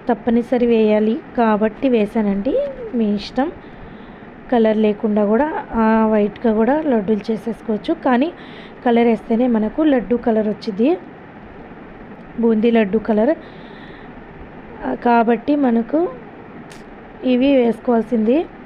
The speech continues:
వేసుకోవాల్సి వచ్చింది.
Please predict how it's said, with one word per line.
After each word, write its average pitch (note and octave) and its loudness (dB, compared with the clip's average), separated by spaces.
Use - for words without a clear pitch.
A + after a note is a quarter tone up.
వేసుకోవాల్సి A#3 0
వచ్చింది. A3 0